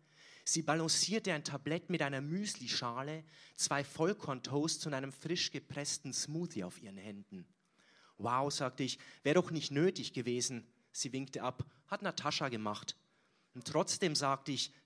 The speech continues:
„Danke“, und das meinte ich so, weil auch wenn die Natascha das Frühstück zubereitet hatte,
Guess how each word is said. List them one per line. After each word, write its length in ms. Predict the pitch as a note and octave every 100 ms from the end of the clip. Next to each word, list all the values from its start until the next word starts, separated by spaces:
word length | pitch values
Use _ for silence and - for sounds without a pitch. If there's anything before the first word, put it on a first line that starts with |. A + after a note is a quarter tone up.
| -
„Danke“, 480 | C3+ G3+ D#3+ A#2 - - - -
und 160 | C3+
das 160 | A#2 -
meinte 320 | - C#3 D3+
ich 160 | F2+ -
so, 320 | - A2 A2 - _ - -
weil 320 | B2 C#3+ D#3 - - -
auch 260 | - F3 -
wenn 100 | F#3+
die 80 | F#3
Natascha 500 | D#3+ - E3 - F3
das 180 | D#3
Frühstück 540 | - F3 G3 - D#3+ -
zubereitet 720 | - G#3 F3 A2+ A2 A#2+ G#2+
hatte, 320 | A#2+ A#2+ D3